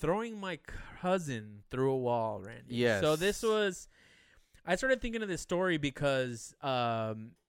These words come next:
Speaker 1: you know, like, when you're working in a garage or when I was building, even building my garage,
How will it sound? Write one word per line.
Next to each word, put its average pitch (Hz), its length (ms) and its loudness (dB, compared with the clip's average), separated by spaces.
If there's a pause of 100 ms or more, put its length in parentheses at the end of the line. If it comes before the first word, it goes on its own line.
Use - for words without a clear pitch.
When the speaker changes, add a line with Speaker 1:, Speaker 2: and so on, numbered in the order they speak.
(160)
Speaker 1:
you 147 140 -6
know, 131 580 0 (100)
like, 127 260 -2
when 147 120 -4
you're 156 80 -2
working 175 240 -2
in 160 100 -2
a 151 60 -2
garage 139 840 4
or 110 360 -4
when 117 100 -6
I 123 60 -4
was 117 160 -6
building, 151 340 2
even 139 160 -10
building 139 320 -2
my 110 160 -6
garage, 107 640 -4